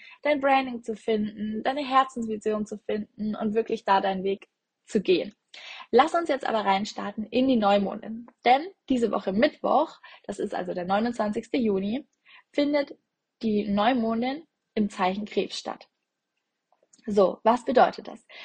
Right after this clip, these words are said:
In der Neumondin weißt du ja, dass Sonne und Mondin immer im gleichen Zeichen stehen. Das heißt, sowohl die Sonne als auch die Mondin befinden sich gerade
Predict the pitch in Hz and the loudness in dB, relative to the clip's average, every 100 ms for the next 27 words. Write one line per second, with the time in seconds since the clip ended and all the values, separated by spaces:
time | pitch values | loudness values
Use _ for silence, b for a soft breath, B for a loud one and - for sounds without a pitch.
0 | B B 254 277 277 330 269 254 262 285 | B B 2 4 4 4 4 0 0 0
1 | 226 208 240 - 269 277 240 220 - _ | 4 4 2 -4 -4 -2 -2 -4 -10 _
2 | _ _ 196 226 233 262 262 320 339 - | _ _ 4 8 8 6 2 2 2 0
3 | 220 226 233 233 233 - 285 294 - 214 | 0 0 0 -2 -4 -2 2 2 0 0
4 | 196 190 196 196 196 190 185 - - 226 | 4 2 0 -4 -4 -2 -6 -8 -10 -12
5 | B B 220 - 254 262 - 214 202 190 | B B -10 2 4 4 2 -2 -2 0
6 | 208 294 330 - 294 302 269 226 220 220 | 2 2 -2 -2 0 0 0 0 2 0
7 | 220 240 - - 269 277 247 220 - 202 | -2 -8 -12 4 4 4 -4 -6 -4 0
8 | 196 196 | 2 0